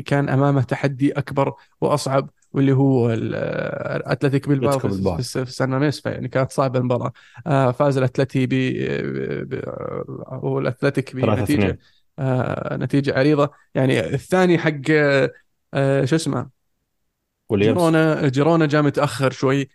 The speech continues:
Speaker 2: مم.
Speaker 1: في، في المباراة، كانت already ثلاثة واحد، فكانت صعبة عليهم صراحة. ما ألوم جيرونا بصراحة، اللي قدموه حتى الآن من بداية الموسم جدًا رائع، ووجودهم أصلًا في المركز الثاني هذا بحد ذاته إنجاز.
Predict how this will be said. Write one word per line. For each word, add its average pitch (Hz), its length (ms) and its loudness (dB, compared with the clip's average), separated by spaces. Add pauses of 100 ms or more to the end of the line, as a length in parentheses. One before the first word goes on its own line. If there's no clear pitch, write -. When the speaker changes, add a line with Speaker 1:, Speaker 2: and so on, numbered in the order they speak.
(160)
Speaker 2:
مم. 95 80 -2
Speaker 1:
في، 123 240 2
في 127 120 -2
المباراة، 135 360 2
كانت 131 320 0
already 135 220 0
ثلاثة 131 400 2
واحد، 131 280 -2 (300)
فكانت 135 1800 -4
صعبة 135 280 0
عليهم 123 280 0
صراحة. 127 380 -2 (300)
ما 196 220 4
ألوم 175 220 2
جيرونا 151 300 4
بصراحة، 143 280 2
اللي 139 120 2
قدموه 147 360 2
حتى 143 260 -2
الآن 151 440 2
من 135 120 4
بداية 135 320 2
الموسم 143 580 2
جدًا 139 300 0
رائع، 147 400 0 (120)
ووجودهم 143 580 2
أصلًا 139 420 0
في 131 100 -6
المركز 139 440 0
الثاني 143 440 0
هذا 139 200 4
بحد 139 300 0
ذاته 139 240 0
إنجاز. 139 420 0